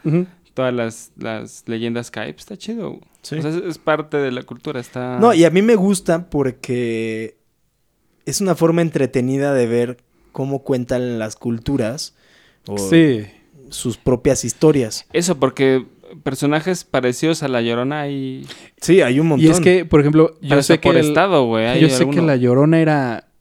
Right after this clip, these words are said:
Speaker 1: una, eh, como una historia de utilidad.
Speaker 3: Ujú.
Speaker 1: Porque, pues, o sea, la, la Llorona surge en Xochimilco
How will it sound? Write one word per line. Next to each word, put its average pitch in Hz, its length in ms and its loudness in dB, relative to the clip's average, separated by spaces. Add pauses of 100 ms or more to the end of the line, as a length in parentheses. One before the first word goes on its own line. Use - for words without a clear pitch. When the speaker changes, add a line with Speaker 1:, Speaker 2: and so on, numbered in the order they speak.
(280)
Speaker 1:
una, 135 880 -2 (160)
eh, 120 160 -10
como 117 280 -6
una 139 140 -2
historia 143 480 0 (460)
de 127 220 -6
utilidad. 117 640 -2 (220)
Speaker 3:
Ujú. 135 240 -14 (260)
Speaker 1:
Porque, 127 880 0
pues, 143 180 -4
o 131 60 -6
sea, 123 180 -4
la, 120 320 -10
la 110 160 -8
Llorona 120 400 -2
surge 147 340 -2
en 143 80 0
Xochimilco 139 840 -4